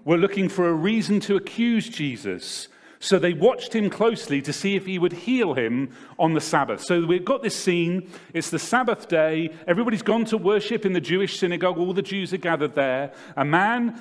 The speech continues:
uh, with a disabled hand is there. And they look to see what Jesus is gonna do. The religious authorities, the ones who have been challenged by Jesus, they are watching out for him to see what Jesus will do.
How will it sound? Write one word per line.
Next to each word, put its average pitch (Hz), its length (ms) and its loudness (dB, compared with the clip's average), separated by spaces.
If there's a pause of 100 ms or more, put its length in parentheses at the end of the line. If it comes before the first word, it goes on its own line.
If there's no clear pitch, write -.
(140)
uh, 156 160 4
with 156 120 -2
a 156 60 2
disabled 180 560 -2
hand 190 560 -2
is 165 200 -2
there. 123 500 0 (1300)
And 135 140 -2
they 196 180 4
look 180 520 -2
to 123 100 -12
see 156 340 -10
what 143 340 -8
Jesus 123 480 -10
is 127 140 -16
gonna 110 180 -6
do. 107 180 -8
The 107 100 -8
religious 151 460 -4
authorities, 135 920 -6 (480)
the 113 60 -10
ones 160 320 0
who 165 100 0
have 170 100 -2
been 151 160 -2
challenged 165 420 -4
by 135 160 2
Jesus, 117 320 -6
they 156 160 0
are 156 80 0
watching 170 460 -4
out 180 240 -2
for 143 100 -2
him 98 340 -4 (220)
to - 100 -8
see 190 360 -2
what 165 240 -4
Jesus 131 760 -6
will 123 200 -4
do. 101 440 -2